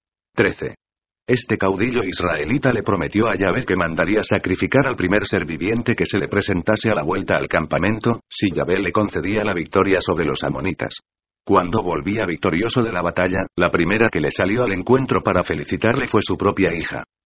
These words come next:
Y Yahvé, que con tanta facilidad le comunicaba sus deseos a su pueblo, no dijo nada y permitió que Jefté cumpliese su bárbaro juramento. Y este no es el único ejemplo de este tipo.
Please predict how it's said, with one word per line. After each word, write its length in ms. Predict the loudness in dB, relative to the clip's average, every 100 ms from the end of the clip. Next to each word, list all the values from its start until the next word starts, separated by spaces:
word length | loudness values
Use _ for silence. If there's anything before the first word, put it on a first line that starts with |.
| _ _
Y 160 | -4 -2
Yahvé, 300 | 0 -2 -2 -4
que 120 | -4
con 220 | 0 -2 2
tanta 300 | 2 2 0
facilidad 600 | 0 0 0 0 0 0
le 140 | 0
comunicaba 560 | 0 -2 -2 2 2 2
sus 180 | -2
deseos 440 | -2 0 0 0 -4
a 20 |
su 160 | -8 0
pueblo, 380 | 2 2 -4 -4
no 160 | -2 0
dijo 320 | 0 0 2
nada 260 | 2 2 0
y 60 |
permitió 480 | -2 -2 -2 0 0
que 140 | 0 -4
Jefté 340 | -6 0 2
cumpliese 520 | 2 0 0 2 0
su 120 | 0 2
bárbaro 380 | 2 2 2
juramento. 600 | 2 2 0 -2 -6 -10 -12 _ _ _ -4
Y 140 | 0
este 260 | 0 0 0
no 160 | 0
es 160 | 0 0
el 100 | 2
único 380 | 2 0 0 -2
ejemplo 420 | 2 0 2 2
de 160 | 2 -2
este 220 | -2 -2
tipo. 340 | -2 -4 -10